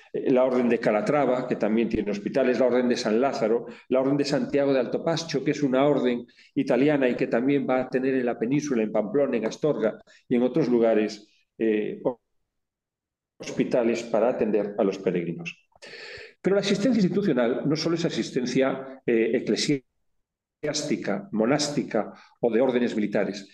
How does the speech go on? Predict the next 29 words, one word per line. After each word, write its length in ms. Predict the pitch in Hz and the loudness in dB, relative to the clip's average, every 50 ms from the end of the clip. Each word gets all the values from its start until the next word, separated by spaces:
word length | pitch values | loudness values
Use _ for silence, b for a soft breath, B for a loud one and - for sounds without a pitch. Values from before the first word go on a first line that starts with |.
| B B B B B B _ | B B B B B B _
También 580 | 160 156 156 196 220 220 226 226 - - - _ _ | -2 0 2 2 2 0 -2 -4 -6 -10 -14 _ _
tenemos 320 | 151 143 165 165 190 185 | -2 0 2 0 0 -2
que 100 | - 151 | -2 -4
tener 180 | - 143 147 156 | -2 0 -2 0
en 60 | 147 | 0
cuenta 220 | 151 147 147 190 | -2 -2 -2 -2
los 120 | 180 147 147 | -2 -2 -4
hospitales 420 | 135 - - 107 - 131 151 147 | -4 -4 -6 -4 -2 -2 -2 -2
de 60 | 135 | -6
fundación 440 | - - 107 101 98 - - 113 98 | -8 -4 -4 -2 -2 -2 -4 -4 -4
real. 340 | 92 90 85 80 80 - - - _ B B B B B B B B B B B | -2 -4 -4 -4 -6 -8 -14 -20 _ B B B B B B B B B B B
Y 100 | 123 123 | 0 2
en 60 | 151 | 2
ese 140 | 147 139 127 | 2 0 0
sentido, 680 | - 165 160 151 - 170 165 170 185 208 - - - - | 0 0 0 2 2 2 2 2 0 0 -2 -2 -2 -2
<clears throat> 1600 | - - - 156 113 - - - - - - _ _ _ _ _ _ _ _ _ _ _ _ _ _ _ _ - - - - | 0 0 0 0 -2 -2 -6 -8 -14 -16 -20 _ _ _ _ _ _ _ _ _ _ _ _ _ _ _ _ -14 -14 -8 -4
la 140 | - 139 123 | -2 0 0
recuperación 540 | 120 - - 117 113 123 113 107 117 131 135 | 0 0 -2 -2 0 0 0 0 2 2 2
económica 580 | 139 135 139 131 143 151 160 160 147 147 135 | 2 2 0 2 2 2 2 0 0 0 0
de 80 | 120 110 | 0 0
los 140 | 110 110 - | 0 0 0
siglos 380 | 131 127 120 127 120 110 - B B B B _ | -2 0 2 0 0 0 -4 B B B B _
once, 320 | _ 139 147 143 147 120 110 | _ -2 0 0 0 0 0
doce 220 | 113 110 - 135 | 0 -2 -4 -6
y 100 | 120 - | -8 -4
trece 600 | - 165 156 151 - - 165 170 170 170 - - - | -2 -2 -2 -2 0 0 0 0 0 -6 -14 -6 -4
va 260 | 135 123 165 185 190 | -2 0 2 2 2
a 60 | 180 | 0
facilitar 1040 | 180 - 175 147 - - 143 113 110 110 113 - - 160 147 123 - - - - b | 0 0 -2 -2 0 -2 -2 0 0 0 -2 0 0 0 0 0 -2 -4 -8 -12 b